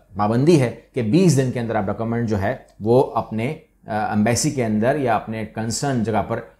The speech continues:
उसको आप सबमिट कर दें। अब आप कहते हैं कि जी वो मेरे पास तो बैंक स्टेटमेंट है ही नहीं।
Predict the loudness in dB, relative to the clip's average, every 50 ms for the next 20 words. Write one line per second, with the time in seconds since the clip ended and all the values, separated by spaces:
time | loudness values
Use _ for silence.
0 | _ -6 -6 -6 -2 -2 -2 0 2 0 0 0 -4 -6 -4 -2 -2 -2 -2 -2
1 | -4 -4 -4 -4 -6 -8 -8 -12 _ _ _ -18 _ 0 2 2 2 4 2 -2
2 | 0 0 -2 0 0 0 0 0 -2 -2 -2 -2 -2 -2 -2 -6 -10 _ -8 -2
3 | 0 0 2 4 2 2 2 2 0 0 0 -2 -2 -2 -2 -4 -2 -4 -2 2
4 | 2 4 4 4 0 -2 -8